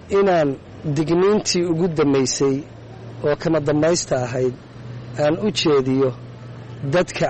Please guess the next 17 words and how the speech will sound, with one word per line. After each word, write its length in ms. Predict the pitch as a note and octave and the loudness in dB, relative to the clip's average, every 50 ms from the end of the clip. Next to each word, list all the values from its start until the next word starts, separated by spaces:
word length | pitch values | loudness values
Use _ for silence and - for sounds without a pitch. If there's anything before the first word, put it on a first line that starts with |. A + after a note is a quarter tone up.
| - - | -2 0
caadaystay 840 | C#3+ C#3+ C#3 C#3 C3 C3 C#3 C3 A#2+ - - - - D3 C#3+ C#3 C#3+ D3 - - - - - - - - - - - - - | 0 2 2 2 2 2 2 0 0 -2 -4 -2 0 0 2 0 0 -4 -8 -14 -18 -18 -18 -18 -18 -18 -20 -20 -14 -4 0
inay 280 | F3 F#3 F#3 E3+ D#3 C#3 G#2+ | 2 4 4 4 4 2 0
xirtaan 500 | - D3+ C3 - - G3 F3 D#3 C3+ A2+ G2 - - - - - - - - - - - C#3+ C3 | -2 -4 -4 -2 0 0 2 2 2 0 -4 -10 -18 -20 -20 -20 -20 -20 -20 -20 -16 -12 -6 -2
bacaha 380 | C#3+ C3+ B2+ E3+ F#3 D3+ D#3 C#3 | 0 0 2 2 0 2 2 2
madow 380 | C#3 C3+ C3+ C3 D3 D3 D3+ D3 D3+ D#3+ - - - - - - - - | 2 2 2 2 2 2 2 2 0 -4 -8 -14 -20 -20 -20 -14 -6 -2
ee 140 | C#3 C#3 C3+ | 0 0 0
beersolka 640 | B2+ A#2+ E3 E3+ E3+ D#3+ - - B2 A#2+ - - B2 B2+ C#3+ C#3+ | 0 2 2 2 2 2 0 -2 -2 -2 -4 -6 -4 -2 -2 -2
ah 60 | C#3 - - - - - - - - - - - - - - - E3 | -4 -6 -10 -20 -20 -20 -20 -20 -20 -20 -20 -20 -20 -18 -6 -2 2
oo 160 | D#3 D#3 D#3 D3+ | 4 4 4 4
wax 140 | D3+ D3 - - | 2 0 0 -2
u 60 | G3 G#3 | -2 -2
dhimay 380 | G3 F3 D#3+ D3 D3 D3 D3 D3 F3 | 0 2 2 2 4 2 2 2 2
wax 140 | F3 - - | 0 0 -2
weyn 380 | E3 D3+ E3+ G3 F#3 D3+ B2+ G#2+ F#2+ - - - - - - - - - - - - - - | 0 2 4 4 4 4 2 0 -4 -8 -16 -20 -20 -20 -20 -20 -20 -20 -20 -20 -20 -10 -4
amniga, 460 | - F3 F3+ E3 C#3+ C3 A2+ G2+ - - - - - - - - - - - - - - | 0 2 2 4 2 2 0 -2 -6 -12 -16 -20 -20 -20 -20 -20 -20 -20 -20 -18 -16 -4
kuwaas 460 | - A3 A3 G3 F3+ F3+ F3 - - | 0 2 4 6 6 4 2 0 -2
oo 220 | - D3+ D3 C#3+ | 0 2 2 2